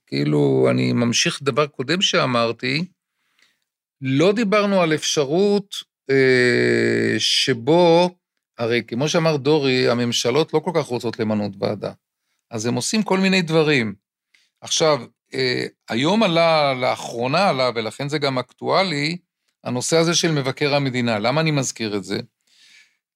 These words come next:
אחד, תראו את השלושים ושלושה נושאים שהוא ביקש, אה, מהם, אה,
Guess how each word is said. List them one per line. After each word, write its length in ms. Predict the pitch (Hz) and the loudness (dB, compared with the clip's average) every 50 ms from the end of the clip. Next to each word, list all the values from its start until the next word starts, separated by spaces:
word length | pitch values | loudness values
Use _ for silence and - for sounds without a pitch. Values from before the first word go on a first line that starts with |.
| _ - | _ -6
אחד, 460 | 135 - - - 254 262 240 220 220 208 214 254 - _ _ _ _ _ _ | -6 -2 0 2 2 4 4 4 2 0 -2 -10 -16 _ _ _ _ _ _
תראו 400 | _ - 160 160 143 170 208 233 | _ -2 -2 0 2 2 2 2
את 120 | 247 - 233 | 2 2 0
השלושים 480 | 190 - - 175 156 139 - 202 208 202 | 0 0 2 2 2 2 2 2 2 2
ושלושה 500 | 214 175 - - 160 143 - - 180 185 | 2 0 0 0 0 2 2 2 2 4
נושאים 540 | 180 170 147 - - - - 170 180 190 190 | 4 2 0 -2 -6 -6 -4 -2 0 0 0
שהוא 320 | - - - 160 147 135 | 0 0 0 0 0 0
ביקש, 720 | 131 135 131 - - 170 175 185 175 - - - - - | -2 -4 -4 -2 0 0 2 2 2 0 0 0 0 0
אה, 140 | 160 156 147 | 0 -2 -2
מהם, 640 | 143 143 143 139 135 135 147 160 170 170 175 180 175 165 - _ _ _ _ _ _ _ _ _ _ 143 | -2 -2 -2 -2 0 0 0 0 0 0 -2 -4 -6 -8 -12 _ _ _ _ _ _ _ _ _ _ -10
אה, 100 | 151 | -10